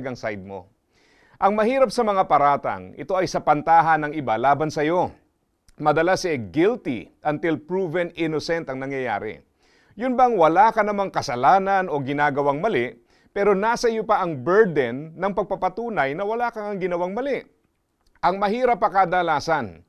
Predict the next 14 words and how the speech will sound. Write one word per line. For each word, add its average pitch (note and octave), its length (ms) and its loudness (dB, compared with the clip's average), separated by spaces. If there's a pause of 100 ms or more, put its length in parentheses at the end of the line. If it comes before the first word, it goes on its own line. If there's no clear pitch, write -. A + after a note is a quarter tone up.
(340)
may G3 80 2
mga A3+ 320 0
taong G3+ 320 4
pumapatol F#3+ 800 0
sa E3+ 160 -2
paratang D3+ 720 2
at C#3+ 160 -4
sa G3 160 0
halip G3+ 240 -2
na F3+ 80 -2
suriin G#3+ 480 -2
nila G3 320 2
ang C#3+ 80 -4
bintang, E3 560 -2